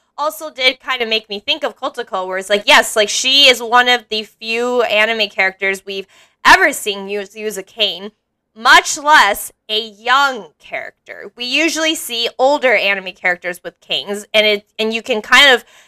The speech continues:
say that it's because they're older, so they needed to s-, to walk steady. But in the, her case, she is very much in her early twenties. She's younger than all of us here,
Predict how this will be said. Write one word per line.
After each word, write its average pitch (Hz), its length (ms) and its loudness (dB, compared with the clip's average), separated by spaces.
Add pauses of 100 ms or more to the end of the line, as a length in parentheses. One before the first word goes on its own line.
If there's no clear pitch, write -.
(140)
say 302 300 4
that 208 320 2
it's 214 180 -10
because 208 300 -4
they're 202 160 -2
older, 240 300 0
so 196 160 -8
they 185 160 -10
needed 214 280 -6
to - 120 -18
s-, - 280 -14
to - 160 -12
walk 185 300 -4
steady. 254 420 0
But 190 160 -6
in 208 140 -8
the, 240 80 -8
her 320 180 -4
case, 262 320 -6
she 269 340 -10
is 208 200 -8 (100)
very 262 280 0
much 208 320 -6
in 196 200 -4
her 190 460 2
early 254 340 2
twenties. 185 380 -8
She's 208 160 -8
younger 254 260 0
than 185 160 -8
all 196 220 2
of 170 80 -6
us - 160 -6
here, 208 420 -2